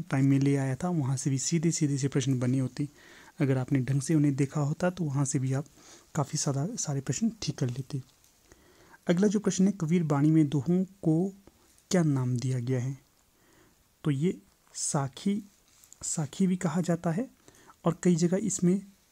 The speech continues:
रमैणी का भी प्रयोग मिलता है। तो जो मूलतः सही विकल्प होना चाहिए मुझे लगता है डी होना चाहिए। बाकी इसका भी हम वेट करेंगे ऑफिशियल आंसर की में क्या उत्तर देते हैं।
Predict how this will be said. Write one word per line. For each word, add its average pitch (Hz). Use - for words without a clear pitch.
रमैणी 147
का 131
भी 131
प्रयोग 139
मिलता 127
है। 143
तो 160
जो 160
मूलतः 143
सही 160
विकल्प 147
होना 139
चाहिए 147
मुझे 135
लगता 135
है 165
डी 139
होना 123
चाहिए। 120
बाकी 127
इसका 160
भी 147
हम 170
वेट 139
करेंगे 143
ऑफिशियल 147
आंसर 127
की 135
में 131
क्या 185
उत्तर 131
देते 120
हैं। 135